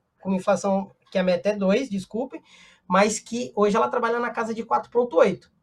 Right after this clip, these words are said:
Como isso pode afetar o Brasil, eu não vejo um ponto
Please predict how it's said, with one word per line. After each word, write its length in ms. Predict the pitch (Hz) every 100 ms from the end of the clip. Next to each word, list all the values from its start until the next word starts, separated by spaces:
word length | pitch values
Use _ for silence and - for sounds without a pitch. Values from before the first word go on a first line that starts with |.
| _ _ _ _ _ _ _ _ _ _
Como 280 | - 440 415
isso 280 | 339 320 -
pode 340 | 247 233 220
afetar 460 | 208 208 196 196 185
o 40 |
Brasil, 640 | 180 165 156 190 285 202 - _ -
eu 100 | 247
não 220 | 294 330
vejo 340 | 262 277 285 269
um 100 | 285
ponto 560 | 254 247 262 277 277